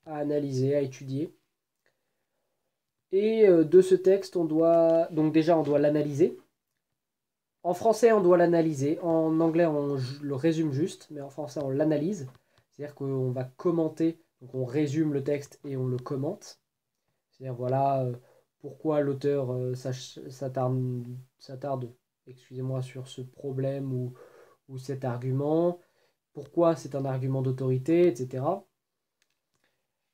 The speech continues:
Euh, voilà le, le genre de résumé qu'il faut faire, résumé analyse, entre guillemets. Euh, et puis, une partie commentaire, c'est-à-dire qu'à partir du texte,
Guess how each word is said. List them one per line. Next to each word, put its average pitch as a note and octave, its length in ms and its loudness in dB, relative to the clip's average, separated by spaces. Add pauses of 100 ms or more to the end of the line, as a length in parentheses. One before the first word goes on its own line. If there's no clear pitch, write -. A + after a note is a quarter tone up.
Euh, C3+ 340 -8
voilà D3+ 380 0
le, C3+ 300 0
le C3 240 -2
genre D3 240 -2
de C3 80 -4
résumé C#3 480 -2
qu'il - 100 -20
faut C3+ 140 -10
faire, F#3 320 -2
résumé C3+ 480 -6
analyse, D3+ 520 -4 (140)
entre C3 220 -12
guillemets. C3+ 280 -10 (1300)
Euh, D#3 500 0 (140)
et F3+ 120 4
puis, G#3+ 680 -4 (320)
une F3+ 140 -12
partie G3 300 -4
commentaire, F#3+ 520 2
c'est-à-dire E3 320 -6
qu'à E3+ 140 -2
partir F#3 280 -4
du E3 140 -6
texte, - 560 -4